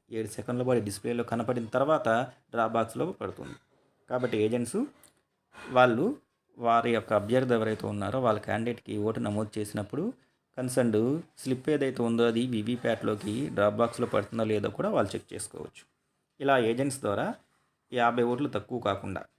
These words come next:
ఓట్లు వేయించాలి. అట్లాగే ఓట్లు వేసే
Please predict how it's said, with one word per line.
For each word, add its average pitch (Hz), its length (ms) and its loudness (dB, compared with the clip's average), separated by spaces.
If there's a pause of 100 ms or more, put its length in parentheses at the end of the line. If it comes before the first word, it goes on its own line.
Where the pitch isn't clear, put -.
(1200)
ఓట్లు 120 260 -2
వేయించాలి. 110 520 -2 (380)
అట్లాగే 123 380 2 (320)
ఓట్లు 143 260 0
వేసే 120 280 0